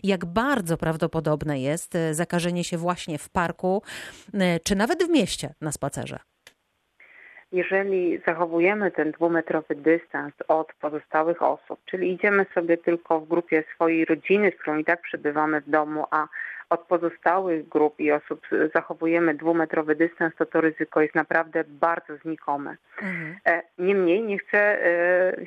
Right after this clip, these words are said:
Speaker 2: się
Speaker 1: Nie,
Speaker 2: mieszać
Speaker 1: my
Speaker 2: w
Speaker 1: nikogo nie
Speaker 2: przepisy, jakie
Speaker 1: nakłaniamy,
Speaker 2: mamy.
Speaker 1: absolutnie, absolutnie nie,
Speaker 2: Ale
Speaker 1: nikogo nie
Speaker 2: tu,
Speaker 1: nakłaniamy.
Speaker 2: e,
Speaker 1: Mhm.
Speaker 2: naprawdę też chciałabym, żeby na przykład starsi państwo spacerujący sobie w parkach, którzy bardzo się denerwują, że inni nie noszą maseczek,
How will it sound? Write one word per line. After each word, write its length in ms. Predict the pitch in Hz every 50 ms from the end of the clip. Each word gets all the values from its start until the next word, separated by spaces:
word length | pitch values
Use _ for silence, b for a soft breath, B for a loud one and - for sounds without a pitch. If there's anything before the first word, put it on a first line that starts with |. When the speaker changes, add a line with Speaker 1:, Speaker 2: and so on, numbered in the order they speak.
| - -
Speaker 2:
się 80 | -
Speaker 1:
Nie, 100 | 185 190
Speaker 2:
mieszać 280 | 214 254 262 220 208 190
Speaker 1:
my 60 | 220
Speaker 2:
w 40 | 247
Speaker 1:
nikogo 300 | 254 269 - 294 277 302
nie 120 | 294 294
Speaker 2:
przepisy, 140 | 285 285 196
jakie 140 | - 285 269
Speaker 1:
nakłaniamy, 240 | 262 226 - 226 220
Speaker 2:
mamy. 120 | 190 180
Speaker 1:
absolutnie, 580 | 190 156 160 180 240 208 - - - 185 151 139 -
absolutnie 600 | - 185 - - 240 240 240 - - 220 208 214
nie, 100 | 220 220
Speaker 2:
Ale 100 | 202 190
Speaker 1:
nikogo 220 | 208 214 196 202
nie 160 | 202 196 190
Speaker 2:
tu, 80 | - 214
Speaker 1:
nakłaniamy. 300 | 208 208 208 - 135 180
Speaker 2:
e, 40 | 180 190
Speaker 1:
Mhm. 160 | 175 185 202
Speaker 2:
naprawdę 380 | 208 208 - 226 220 220 214 208
też 140 | - 196 - - -
chciałabym, 480 | - 214 196 196 180 175 190 190 190
żeby 220 | 180 - 175 175 180
na 140 | 185 180 175
przykład 260 | - - - 180 175 - _
starsi 300 | - 185 - - - 175
państwo 520 | - - 175 180 175 170 _ _ - 170 170 -
spacerujący 840 | - 185 170 - - 170 175 175 175 175 175 180 180 175 - - - -
sobie 240 | 165 151 - 170 170
w 80 | -
parkach, 420 | _ - 160 160 160 - 165 165 -
którzy 240 | - - 165 175
bardzo 480 | 170 160 160 185 185 185 190 - - 180
się 160 | - - -
denerwują, 720 | 156 175 170 175 175 175 160 160 170 180 180 180 170 160 151
że 80 | - -
inni 280 | 160 175 170 170 170 165
nie 100 | 165 165
noszą 280 | 165 165 160 - 180 175
maseczek, 560 | 170 165 165 - 170 165 - - - -